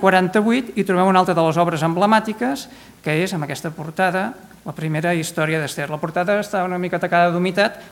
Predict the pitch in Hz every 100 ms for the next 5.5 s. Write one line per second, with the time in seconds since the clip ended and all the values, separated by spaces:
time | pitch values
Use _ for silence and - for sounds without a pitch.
0 | - 175 175 180 190 202 185 196 196 -
1 | 180 170 180 160 - 175 165 160 160 -
2 | 165 156 147 135 156 147 - - - -
3 | - - - - - 165 143 156 156 147
4 | 147 160 147 147 156 151 135 160 147 135
5 | 127 127 - 131